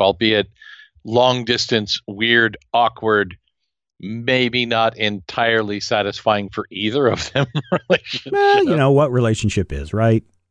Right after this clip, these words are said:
Speaker 1: Right.
Speaker 2: Yeah.
Speaker 1: Yeah.
Speaker 2: No, but, uh, so here's the reason why I like this issue so much is, yes, Mon-El could be considered, can be considered a character from continuity that is, you know, brought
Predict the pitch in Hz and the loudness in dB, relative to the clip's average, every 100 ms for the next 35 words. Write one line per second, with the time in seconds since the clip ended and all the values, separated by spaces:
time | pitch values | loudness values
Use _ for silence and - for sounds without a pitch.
0 | - - 104 101 98 - - 107 98 95 | -16 -4 0 0 0 -6 -2 0 2 0
1 | 82 _ _ 214 240 160 156 - - 175 | -2 _ _ 0 2 0 -4 -8 0 2
2 | 151 247 185 160 127 117 101 95 92 95 | 4 2 4 4 4 4 2 0 0 -2
3 | - 82 82 - 64 - - - 113 107 | -2 -4 -4 -6 -6 -8 -10 0 2 4
4 | 101 98 - _ _ _ _ 127 113 - | 2 0 -10 _ _ _ _ 2 2 0
5 | - - 110 139 165 131 123 123 123 110 | -8 0 4 4 4 4 4 2 2 0
6 | 110 113 113 - 107 107 101 110 - 110 | 2 0 0 0 2 2 2 0 2 2
7 | 104 101 92 - 107 107 113 101 110 - | 4 2 0 0 2 4 2 0 2 2
8 | 110 98 104 101 101 95 98 95 90 - | 2 2 4 4 2 2 2 0 -2 -4
9 | 107 85 87 98 101 104 - | -2 0 0 2 4 2 -2